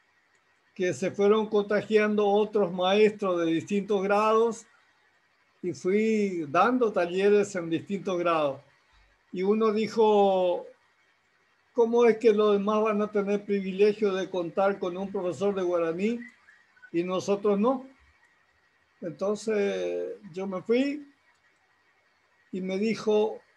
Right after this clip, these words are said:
"¿A usted le parece que va a venir a imponerle a estos pobres alumnos otra lengua más aparte del inglés que ya los tortura?". Y yo le dije, "No, yo no vengo a imponer nada, señor maestro.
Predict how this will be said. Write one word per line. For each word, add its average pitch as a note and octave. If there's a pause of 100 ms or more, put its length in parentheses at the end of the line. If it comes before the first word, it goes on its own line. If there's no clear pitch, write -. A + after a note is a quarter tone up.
(240)
"¿A A#3
usted B3
le B3
parece A3
que F#3
va G3+
a A#3+
venir G#3+
a A3
imponerle G3+
a G#3+
estos G3+
pobres G#3 (380)
alumnos F#3+ (300)
otra B3
lengua G#3
más F#3+
aparte G#3
del F3+
inglés F3
que F3
ya F3+
los F#3
tortura?". G#3 (1300)
Y F3+
yo G3
le G#3+
dije, A3
"No, A3+
yo A3+
no A#3
vengo A#3
a A#3
imponer A3+
nada, F3+ (460)
señor G3+
maestro. F#3